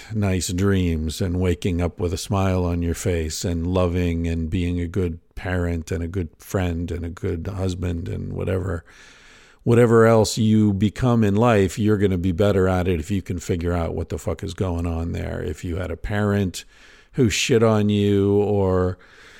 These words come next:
some other, some shit went down when you were young that you feel guilty about and, and hate yourself over, whatever it is, that, you gotta work that out. You're twenty-six,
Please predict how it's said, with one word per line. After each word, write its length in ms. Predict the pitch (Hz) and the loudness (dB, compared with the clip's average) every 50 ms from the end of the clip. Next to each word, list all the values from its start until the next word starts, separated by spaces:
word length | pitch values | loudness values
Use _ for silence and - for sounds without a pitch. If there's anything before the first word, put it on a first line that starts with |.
| - - - - - | -20 -20 -20 -20 -10
some 280 | - - - 139 123 120 | -6 0 2 4 4 6
other, 320 | 117 117 110 117 113 110 | 4 6 6 8 6 6
some 240 | 104 - - 117 107 | 6 4 2 0 0
shit 260 | - - - 123 - | 2 2 2 0 2
went 280 | - 127 127 120 107 101 | 2 2 2 2 2 2
down 420 | 117 113 113 113 113 113 113 113 | 2 4 4 4 4 4 4 4
when 180 | 113 113 110 107 | 4 4 4 4
you 140 | 110 110 110 | 4 4 4
were 100 | 113 113 | 4 4
young 520 | 107 107 113 113 117 113 110 113 113 110 | 4 4 4 4 4 2 2 2 2 2
that 140 | 107 110 107 | 2 2 2
you 120 | 104 107 | 0 -2
feel 220 | - - 131 110 107 | 0 0 0 0 2
guilty 420 | 98 113 120 120 110 - 135 113 | 2 2 2 2 2 2 2 2
about 600 | 104 101 98 110 104 104 104 101 104 104 - - | 2 2 2 2 2 2 2 2 0 0 0 -2
and, 340 | 110 98 98 98 98 98 92 | -2 -2 0 0 -2 -2 -2
and 360 | 92 95 98 95 92 92 90 | -2 -2 -2 -2 -4 -2 -2
hate 200 | 92 104 117 - | 0 0 0 0
yourself 560 | - - 107 92 - - 107 101 98 92 87 104 | 0 -2 -2 -2 0 0 0 2 0 0 0 0
over, 340 | 101 98 98 92 95 95 | 0 0 2 0 0 2
whatever 460 | 95 98 110 113 127 135 127 131 120 113 | 2 4 4 6 6 6 6 6 6 6
it 100 | 110 113 | 6 6
is, 680 | 120 117 107 101 95 95 98 95 110 104 104 107 104 | 6 4 4 4 2 0 -2 -4 -2 -4 -4 -4 0
that, 340 | 104 123 120 120 120 - - - | 0 2 2 0 -2 -4 -8 -4
you 120 | - 120 117 | 0 2 2
gotta 160 | 120 110 110 | 4 4 6
work 220 | 104 104 98 - | 4 4 2 2
that 240 | - 101 90 90 85 | 0 -2 -2 0 -2
out. 260 | 80 78 76 82 85 - | -2 -4 -6 -8 -6 -4
You're 120 | 101 98 | -4 -4
twenty-six, 960 | 95 - - 127 113 117 110 95 - 135 127 127 - - - - - - - | -4 -2 0 0 2 2 0 0 2 2 2 2 0 -2 -8 -8 -8 -10 -12